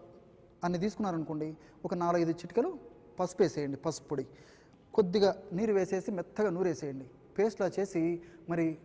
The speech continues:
ఒళ్ళంతా ఈ సమస్య ఉంటే ఒళ్ళంతా అప్లై చేసుకోవచ్చు, ప్రమాణం ఎక్కువగా తయారు చేసుకొని, లేదా కొద్ది ప్రాంతాల్లోనే ఈ సమస్య ఉంటే ఆయా భాగాల్లోనే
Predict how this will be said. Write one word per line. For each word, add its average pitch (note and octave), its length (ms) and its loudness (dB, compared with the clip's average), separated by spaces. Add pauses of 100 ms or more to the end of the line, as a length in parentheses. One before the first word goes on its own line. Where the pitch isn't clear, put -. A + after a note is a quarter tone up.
ఒళ్ళంతా G#3 360 2
ఈ F#3 100 4
సమస్య F3+ 360 -4
ఉంటే F#3+ 560 0
ఒళ్ళంతా F#3+ 340 0
అప్లై F3+ 200 -2
చేసుకోవచ్చు, E3+ 540 -4
ప్రమాణం F3 440 -2
ఎక్కువగా F#3 260 -2
తయారు E3 300 -2
చేసుకొని, G3+ 340 -8 (300)
లేదా F3 140 0
కొద్ది F3 260 0
ప్రాంతాల్లోనే F#3 540 0
ఈ - 20 -6
సమస్య E3+ 340 -6
ఉంటే E3+ 340 0 (280)
ఆయా E3 160 0
భాగాల్లోనే F#3 560 0